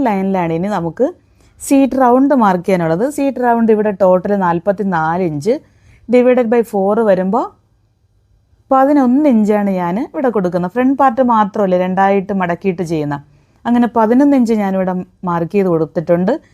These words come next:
ഇനി നമുക്ക് ഇതുപോലെ ഒന്ന് ചരിച്ച് കറക്റ്റ് ലെവൽ പിടിച്ച് ദാ ഈ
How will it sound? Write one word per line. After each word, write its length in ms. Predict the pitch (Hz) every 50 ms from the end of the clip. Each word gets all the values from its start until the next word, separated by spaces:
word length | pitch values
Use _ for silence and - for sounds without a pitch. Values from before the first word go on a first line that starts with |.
| _ _ _ _ _ _ _ 285
ഇനി 120 | 294 320 311 285
നമുക്ക് 320 | 233 208 202 190 202 311 381 - _ _ _ _ _ _ _ _ _ _ _ _ _ _ - 262
ഇതുപോലെ 360 | 254 262 220 254 247 240 233 226
ഒന്ന് 140 | 214 214 214 208 -
ചരിച്ച് 500 | 214 190 180 196 196 185 - - - 330 427 508 _ _ _ _ _ _ _ _ _ _ _ _ _ _ _ _ _ _ _ _ _ _ -
കറക്റ്റ് 420 | 240 233 240 226 - - - 269 247 220
ലെവൽ 180 | 196 175 175 170 160
പിടിച്ച് 280 | 156 143 139 - 160 - - _ _ _ _ _ - 196
ദാ 80 | 220 214 202 202
ഈ 20 | 202